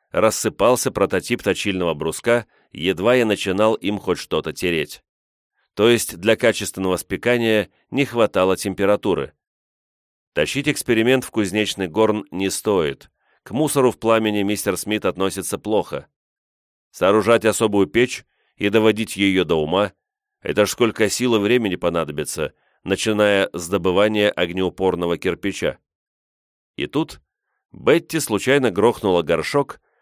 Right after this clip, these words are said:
обвинила в этом Майкла за то, что тот дрова в печку подкладывал, чем ее и отвлек, и принялась сметать черепки.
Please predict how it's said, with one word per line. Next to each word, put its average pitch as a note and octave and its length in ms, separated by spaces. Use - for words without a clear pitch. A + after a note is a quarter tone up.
обвинила C#3+ 520
в A#2+ 60
этом B2 200
Майкла A2 520
за F2+ 120
то, G#2+ 140
что F#2+ 180
тот F#2+ 220
дрова F2 320
в - 80
печку G2 340
подкладывал, A2 680
чем G#2+ 280
ее G#2 240
и - 120
отвлек, G2+ 520
и F#3 100
принялась C3+ 640
сметать F2+ 520
черепки. F2 560